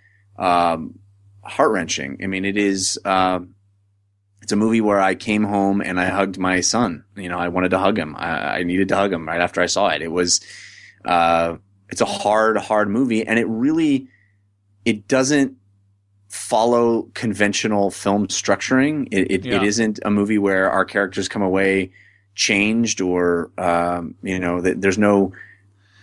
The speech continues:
Speaker 2: It,
Speaker 1: big
Speaker 2: it,
Speaker 1: lesson to take away from
Speaker 2: yeah,
Speaker 1: it
Speaker 2: it's,
Speaker 1: necessarily.
Speaker 2: it's like a snapshot of a, a,
Speaker 1: Yeah.
Speaker 2: a short period of their lives,
Speaker 1: It's a
Speaker 2: basically.
Speaker 1: slice of life.
Speaker 2: Yeah.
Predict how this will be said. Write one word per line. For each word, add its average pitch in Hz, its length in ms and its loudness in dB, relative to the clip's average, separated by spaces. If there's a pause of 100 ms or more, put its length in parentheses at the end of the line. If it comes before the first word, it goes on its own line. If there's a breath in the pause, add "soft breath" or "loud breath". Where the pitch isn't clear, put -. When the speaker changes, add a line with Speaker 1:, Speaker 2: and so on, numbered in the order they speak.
(140 soft breath)
Speaker 2:
It, - 400 -2
Speaker 1:
big 101 160 2
Speaker 2:
it, 92 140 -8
Speaker 1:
lesson 117 340 0
to 123 60 0
take 127 240 -2
away 127 200 0
from - 180 -2
Speaker 2:
yeah, 143 60 0
Speaker 1:
it 135 80 -4
Speaker 2:
it's, - 60 0
Speaker 1:
necessarily. 139 540 -2
Speaker 2:
it's 143 120 -6
like 190 320 -4
a 151 60 -4
snapshot 151 840 -2
of 120 160 -4
a, 117 200 -2
a, 113 300 -2
Speaker 1:
Yeah. - 160 -2
Speaker 2:
a 113 60 -2
short 156 300 0
period 127 360 2
of 101 80 -4
their 101 140 -6
lives, 92 420 -6
Speaker 1:
It's - 160 -4
a 135 40 2
Speaker 2:
basically. - 20 2
Speaker 1:
slice - 500 0
of 165 80 0
life. 92 500 -2
Speaker 2:
Yeah. 98 180 -8